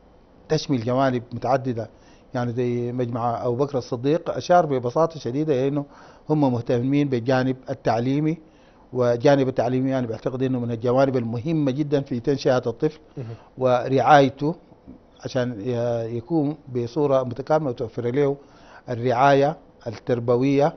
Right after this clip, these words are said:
Speaker 1: إلى جانب الرعاية المادية. أنا أتمنى إنه كل التنظيمات الموجودة تعمل قسم أو بتشتغل في كفالة اليتامى يكون عندها قسم بتاع رعاية.
Speaker 2: نعم.
Speaker 1: تتأكد إنه هذا المال الذي يذهب لليتيم يذهب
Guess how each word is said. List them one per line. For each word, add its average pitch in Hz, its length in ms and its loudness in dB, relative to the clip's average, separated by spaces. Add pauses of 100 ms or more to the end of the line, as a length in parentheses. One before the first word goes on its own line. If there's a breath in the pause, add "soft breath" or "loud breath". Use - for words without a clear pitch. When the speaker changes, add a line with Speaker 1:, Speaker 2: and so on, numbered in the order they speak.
(140)
Speaker 1:
إلى 120 220 -2
جانب 131 360 0 (120)
الرعاية 123 540 0 (500 loud breath)
المادية. 123 640 2 (120)
أنا 143 160 2
أتمنى 143 440 2
إنه 143 180 0 (480 loud breath)
كل 160 220 4
التنظيمات 135 600 2
الموجودة 135 580 2
تعمل 151 560 4
قسم 147 280 -2 (800 soft breath)
أو 127 120 2
بتشتغل 131 420 0
في 123 180 0
كفالة 123 400 0
اليتامى 147 340 0
يكون 151 180 -4
عندها 143 240 2
قسم 156 240 0
بتاع 127 300 0
رعاية. 123 500 2 (100)
Speaker 2:
نعم. 110 300 -8
Speaker 1:
تتأكد 139 480 0
إنه 151 180 0
هذا 151 400 4 (300)
المال 139 400 2
الذي 139 340 0
يذهب 151 380 0
لليتيم 127 480 0 (460 loud breath)
يذهب 151 440 2